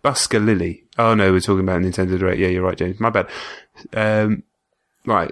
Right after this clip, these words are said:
Stan Shaw, the question about arms. <laughs> Don't you think it would be a great idea to bring back the test punch for the awesome arms party crash?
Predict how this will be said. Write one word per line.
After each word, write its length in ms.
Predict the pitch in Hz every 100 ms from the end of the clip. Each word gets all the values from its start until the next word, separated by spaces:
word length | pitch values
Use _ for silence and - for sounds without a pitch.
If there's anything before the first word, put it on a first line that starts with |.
| -
Stan 280 | - - 135
Shaw, 240 | 127 127 117
the 60 | 110
question 260 | 104 104
about 160 | 95 90
arms. 640 | 117 127 123 127 123 -
<laughs> 0 |
Don't 320 | - 131 139
you 80 | 107
think 200 | 139 127
it 40 | 110
would 60 |
be 140 | 107 107
a 40 |
great 240 | 104 131 -
idea 400 | 107 101 98 95
to 140 | -
bring 180 | 98 104
back 140 | 95 95
the 60 |
test 300 | - 95 -
punch 320 | - 87 - -
for 120 | 95
the 80 | 95
awesome 280 | 104 107 -
arms 320 | 104 104 101
party 380 | - 123 120 -
crash? 440 | - - 85 -